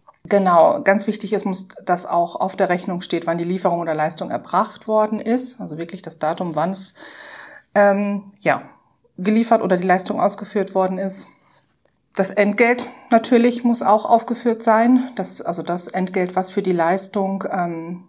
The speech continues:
gezahlt worden ist oder zu zahlen ist, je nachdem, aus welcher Sicht man es jetzt betrachtet, was der Kunde zahlen muss oder was ich bezahlen muss, wenn ich die Rechnung bekomme.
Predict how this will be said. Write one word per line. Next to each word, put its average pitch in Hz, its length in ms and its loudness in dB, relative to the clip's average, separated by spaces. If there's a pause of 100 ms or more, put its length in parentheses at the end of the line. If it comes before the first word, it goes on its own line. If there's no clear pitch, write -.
(440)
gezahlt 185 760 0
worden 190 260 6
ist 220 160 -4
oder 185 160 -2
zu 185 140 -2
zahlen 180 480 0
ist, 208 120 -2
je 202 80 -2
nachdem, 180 240 0
aus 175 140 -6
welcher 175 220 -4
Sicht 175 260 -8
man 165 140 -8
es 160 120 -8
jetzt 170 200 -12
betrachtet, 190 680 -4
was 170 120 -8
der 170 120 -8
Kunde 190 280 -4
zahlen 180 300 -4
muss 190 180 -6
oder 156 180 -4
was 156 160 -4
ich - 220 -6
bezahlen 180 400 0
muss, 190 160 -8
wenn 160 100 -4
ich 180 140 -10
die - 80 -12
Rechnung 180 420 -8
bekomme. 220 520 -2